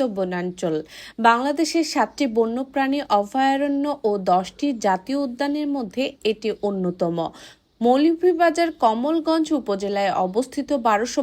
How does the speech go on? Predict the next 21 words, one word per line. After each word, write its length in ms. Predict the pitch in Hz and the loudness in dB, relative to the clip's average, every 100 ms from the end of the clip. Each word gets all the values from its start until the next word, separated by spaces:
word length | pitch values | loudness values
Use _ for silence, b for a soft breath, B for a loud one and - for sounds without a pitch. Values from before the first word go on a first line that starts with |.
| - | 0
পঞ্চাশ 400 | 226 240 254 320 - | 0 0 -4 -6 -4
হেক্টর 320 | 311 - 311 - 202 | -4 -2 -4 0 -2
আয়তনের 520 | 214 240 285 277 294 285 | -2 0 -2 0 -4 -2
এ 100 | 220 208 185 | 0 0 0
বন 220 | 202 202 233 240 | -2 0 -2 -4
জীববৈচিত্র্যে 920 | 202 247 240 262 254 254 - 254 - 262 254 | 0 0 0 0 -2 -4 -6 -8 -4 -6 -4
ভরপুর। 520 | 196 180 160 - 170 160 - _ _ - | 0 0 0 -2 -2 -2 -10 _ _ -2
বিলুপ্তপ্রায় 920 | 208 262 349 370 - 359 359 359 359 - | 4 6 4 2 -2 0 4 4 4 2
উল্লুকের 560 | 262 269 330 320 339 285 | 4 4 2 2 0 0
জন্য 280 | 294 247 233 330 - | -2 -2 -2 -4 4
এ 100 | 233 202 | 2 4
বন 160 | 214 214 202 | -4 -4 -4
বিখ্যাত। 500 | 190 185 - 202 - 165 - b b b _ | -4 -6 -4 -4 0 -2 -2 b b b _
উল্লুক 380 | 285 294 330 349 - | 6 8 6 4 -6
ছাড়াও 420 | - 320 311 269 370 | 2 6 6 6 2
এখানে 320 | 247 247 302 320 | -2 -2 -2 0
রয়েছে 380 | 285 262 262 - | 0 0 0 -4
বিভিন্ন 420 | 262 220 208 240 269 | -2 -4 -4 -4 -4
প্রজাতির 640 | 247 233 214 214 214 233 220 190 | 0 0 0 -2 0 0 0 2
দুর্লভ 420 | 208 208 214 208 185 | 2 2 0 -2 -2
জীবজন্তু, 680 | 208 190 180 214 202 - | -2 -2 0 0 -2 -2